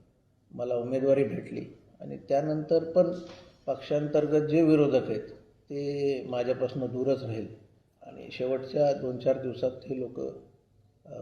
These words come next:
खरं तर, अ, काम करतोय असं त्यांनी दाखवलं, पण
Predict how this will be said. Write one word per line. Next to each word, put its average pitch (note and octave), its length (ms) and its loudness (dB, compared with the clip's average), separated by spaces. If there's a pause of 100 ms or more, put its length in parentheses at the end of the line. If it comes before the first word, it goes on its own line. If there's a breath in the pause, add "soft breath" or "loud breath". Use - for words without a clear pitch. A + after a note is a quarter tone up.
खरं A#2+ 120 -6
तर, A#2 380 -2
अ, - 320 -6 (100)
काम B2 220 2
करतोय A#2+ 380 -2
असं A2+ 340 -4
त्यांनी G#2 300 -8
दाखवलं, A#2 460 -4 (640)
पण F3+ 140 6